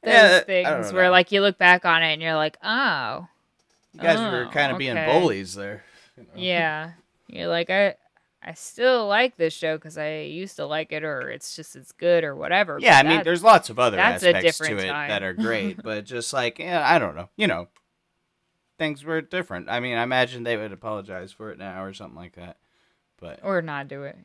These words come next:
Speaker 1: Yeah.
Speaker 2: Yeah, or not do it. Yeah.
Speaker 1: Yeah. <laughs> Um, yeah, so that was kind of the atmosphere here. I assume they were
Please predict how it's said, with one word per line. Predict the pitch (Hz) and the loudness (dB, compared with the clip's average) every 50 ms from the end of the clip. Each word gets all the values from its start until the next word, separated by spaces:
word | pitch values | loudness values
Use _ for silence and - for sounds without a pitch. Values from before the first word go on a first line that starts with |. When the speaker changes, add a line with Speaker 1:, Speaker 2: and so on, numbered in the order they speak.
| _ _ | _ _
Speaker 1:
Yeah. | _ - 220 214 196 180 170 | _ -4 0 0 0 0 0
Speaker 2:
Yeah, | 120 104 90 87 | -2 -2 -2 0
or | 113 123 113 | 0 0 0
not | 98 104 104 98 87 - - | 0 0 -2 -2 -2 -2 -8
do | - 87 71 | -16 -16 -16
it. | 50 50 58 - _ _ _ | -16 -20 -20 -20 _ _ _
Yeah. | 73 60 - - _ _ _ _ _ _ | -20 -20 -20 -20 _ _ _ _ _ _
Speaker 1:
Yeah. | - 131 104 73 80 - _ _ _ - | -16 -14 -12 -12 -12 -14 _ _ _ -16
<laughs> | 214 214 - 233 214 208 175 _ _ _ _ _ _ _ _ _ _ _ _ - | -14 -6 -6 -6 -6 -6 -14 _ _ _ _ _ _ _ _ _ _ _ _ -8
Um, | 185 214 208 190 180 175 170 165 160 170 175 185 202 _ _ _ _ _ _ _ | -2 -2 -2 0 -2 -6 -8 -14 -18 -20 -20 -20 _ _ _ _ _ _ _ _
yeah, | _ 196 190 190 196 175 160 156 151 160 175 | _ -20 -10 -4 0 0 2 2 2 0 -2
so | 170 - - 233 220 | -6 -10 -10 -8 -4
that | 226 240 262 | -2 -2 -2
was | 277 277 262 | -2 -4 -8
kind | - - 190 175 180 | -8 -6 -6 -6 -6
of | 180 170 | -6 -10
the | 160 147 | -8 -8
atmosphere | 139 131 - 113 151 - - 135 135 147 | -8 -8 -10 -12 -18 -18 -14 -12 -12 -12
here. | - 175 165 160 151 | -10 -8 -6 -6 -4
I | 143 139 147 | -4 -4 -4
assume | 156 165 170 - - 185 180 175 | -4 -6 -6 -8 -10 -10 -10 -8
they | 170 170 165 | -8 -8 -8
were | 160 160 160 151 147 151 147 156 160 165 160 160 151 | -6 -6 -8 -6 -8 -8 -10 -10 -10 -8 -8 -10 -10